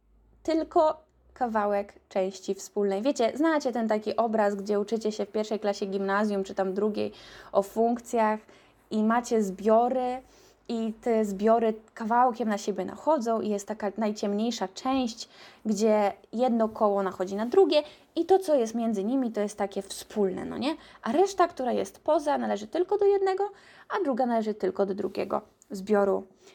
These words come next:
I każdy z nas w relacji powinien mieć taki obraz, że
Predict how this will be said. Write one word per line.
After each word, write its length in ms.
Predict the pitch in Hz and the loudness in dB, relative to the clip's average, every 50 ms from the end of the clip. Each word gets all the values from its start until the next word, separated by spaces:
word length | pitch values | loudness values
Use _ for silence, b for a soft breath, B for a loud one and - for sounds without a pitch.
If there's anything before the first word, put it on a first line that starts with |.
| B B B | B B B
I 80 | 220 | -14
każdy 360 | 220 - 240 262 277 269 294 311 | -8 -4 -2 -2 0 0 -2 -2
z 60 | 285 | 0
nas 420 | 277 220 208 208 240 269 - - _ - | 0 0 0 0 -2 -4 -10 -18 _ -10
w 60 | 208 | -6
relacji 580 | 214 220 214 202 196 202 - - - - - - | -2 -2 0 0 -2 -4 -6 -6 -6 -6 -6 -8
powinien 480 | - - 220 220 220 220 220 208 208 208 - _ _ - | -6 -4 -2 0 0 2 2 0 -2 -4 -6 _ _ -10
mieć 340 | 214 202 196 196 196 - - | -8 -6 -6 -6 -8 -10 -14
taki 320 | - 208 202 - - - | -14 -14 -14 -14 -12 -6
obraz, 500 | - 202 196 190 - 196 202 - - - - | -4 -4 -2 -2 -4 -6 -6 -8 -12 -14 -14
że 200 | 202 - 208 196 | -8 -6 -6 -6